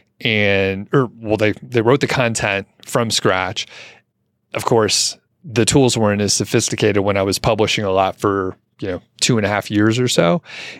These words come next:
And as the landscape shifted, I, I was like, "You know what? The work that we've been doing has not been paying off. And now there's a flood of A I content. So I'm gonna, I'm just gonna taper off a little bit here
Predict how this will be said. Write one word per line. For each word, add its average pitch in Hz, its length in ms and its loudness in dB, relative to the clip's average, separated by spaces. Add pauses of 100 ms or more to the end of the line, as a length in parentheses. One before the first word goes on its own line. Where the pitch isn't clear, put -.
(160)
And 120 140 -4
as 117 340 -2
the 113 120 0
landscape 120 580 0
shifted, 120 500 2
I, 113 420 2
I 107 120 0
was 107 140 -2
like, 98 200 -2
"You 113 60 -2
know 127 120 2
what? 165 260 0 (520)
The 117 180 0
work 117 360 0
that 123 60 0
we've 107 180 0
been 101 160 -6
doing 104 460 -2
has 107 220 -4
not 110 160 0
been 104 160 -2
paying 98 300 -2
off. 101 500 0
And 107 160 -4
now 104 160 0
there's 104 180 -2
a 95 60 -8
flood 104 380 0
of 98 100 -2
A 101 140 2
I 104 160 0
content. 101 640 -4
So 117 120 2
I'm 117 100 2
gonna, 135 280 2 (400)
I'm 147 80 -6
just 110 160 0
gonna 107 160 0
taper 120 460 2
off 107 260 2
a - 20 -4
little 110 200 0
bit 110 220 -2
here 107 500 0